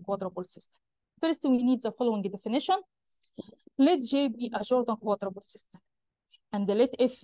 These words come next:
and E be quadrupotents in J. We define the F less than or equal E if and only if E equals F plus G, where G is a quadrupotent orthogonal to F. Okay.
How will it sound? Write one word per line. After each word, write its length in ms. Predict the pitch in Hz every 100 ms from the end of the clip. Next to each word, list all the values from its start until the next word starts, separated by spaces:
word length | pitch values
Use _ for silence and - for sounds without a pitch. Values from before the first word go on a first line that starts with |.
| -
and 180 | 214 196
E 280 | - 240 220
be 260 | 190 226 -
quadrupotents 760 | 254 233 208 202 302 247 226 -
in 120 | 202
J. 240 | 190 170 151 _ _ _ _ _ _ - -
We 140 | 247
define 400 | 240 277 381 453
the 100 | 349
F 180 | 302 -
less 200 | 269 277
than 160 | 285 269
or 100 | 240
equal 320 | 269 277 233
E 240 | 254 311 285 -
if 120 | 311
and 220 | - 240 226
only 340 | - 277 277
if 320 | - 185 - - _ - _ _ -
E 300 | 247 202 -
equals 420 | 240 240 320 330 -
F 140 | 311 277 233
plus 220 | 208 208
G, 260 | 190 277 240 - -
where 300 | 254 247 247
G 280 | 220 240 269
is 140 | 247 -
a 60 | 220
quadrupotent 720 | - 254 226 208 208 233 208 -
orthogonal 400 | 185 214 196 185
to 100 | - - -
F. 240 | 151 - - _ _ _ _ _ _ - _ _ _ -
Okay. 180 | 208